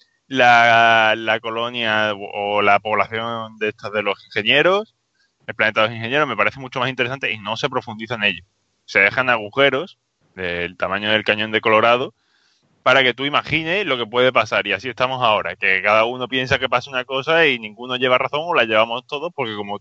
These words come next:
da lugar a que tú te lo imagines, pues ya está.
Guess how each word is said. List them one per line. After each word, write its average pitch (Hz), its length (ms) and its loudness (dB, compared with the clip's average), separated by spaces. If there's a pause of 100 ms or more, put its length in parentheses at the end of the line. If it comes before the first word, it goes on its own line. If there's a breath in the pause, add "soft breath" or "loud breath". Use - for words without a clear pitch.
(260)
da 110 240 2
lugar 113 260 2
a 113 80 4
que 113 140 -4
tú 117 100 -20
te 120 80 -6
lo 120 80 -2
imagines, 123 460 -4
pues 98 140 -10
ya 92 80 -8
está. - 200 -16